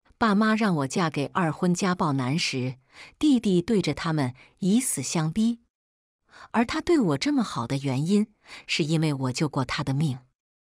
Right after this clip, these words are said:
我五岁的时候，弟弟出生了。弟弟出生的时候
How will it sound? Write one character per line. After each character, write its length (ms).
我 160
五 220
岁 240
的 100
时 180
候， 300
弟 160
弟 160
出 220
生 240
了。 240
弟 160
弟 180
出 240
生 240
的 80
时 180
候 300